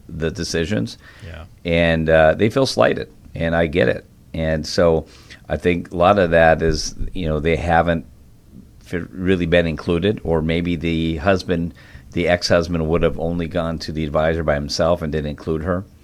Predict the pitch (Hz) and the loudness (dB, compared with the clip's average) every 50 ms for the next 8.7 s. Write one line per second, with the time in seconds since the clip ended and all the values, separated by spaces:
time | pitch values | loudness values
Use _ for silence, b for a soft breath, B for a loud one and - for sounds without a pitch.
0 | B B B B B B B B B - 82 80 76 73 73 69 82 85 82 - | B B B B B B B B B -2 0 0 2 0 0 0 -2 -2 0 0
1 | 110 110 101 120 143 147 - - - - 92 87 80 78 78 82 92 101 104 98 | 0 4 4 4 4 4 2 -4 -2 0 0 2 4 4 4 4 4 4 2 0
2 | 104 90 - 110 101 113 113 120 117 113 107 104 92 107 107 113 113 95 85 80 | -2 2 4 4 4 4 4 2 0 2 2 2 2 2 2 2 0 0 -2 -4
3 | 78 - - - - 78 78 78 76 76 80 - - 85 78 78 78 - - b | -4 -8 -8 -6 -4 -2 2 2 2 2 2 0 0 -2 -2 -2 -2 -6 -12 b
4 | b b b b b b b b b - - - 80 76 85 87 87 85 78 - | b b b b b b b b b -20 -16 -8 -4 -2 0 0 0 -2 -4 -2
5 | - 95 92 95 90 87 80 76 76 78 80 78 78 76 76 73 71 - - - | 0 2 2 4 4 2 2 0 0 -2 0 0 0 0 -2 -2 -4 -6 -8 -8
6 | 82 80 - - - 92 78 76 76 76 73 - 82 78 80 80 - - 82 76 | -8 -8 -8 -4 -2 -2 0 0 -2 -4 -2 -2 0 0 0 0 -2 -4 -6 -6
7 | - - 82 76 - - - 85 76 69 - - - 80 76 73 - 87 78 76 | -6 -6 -8 -8 -10 -12 -10 -10 -8 -10 -10 -12 -10 -10 -8 -6 -4 -4 -2 -2
8 | 69 - - - - 82 82 82 76 71 69 71 73 | -4 -8 -8 -6 -4 -2 -2 -2 -2 -4 -6 -8 -10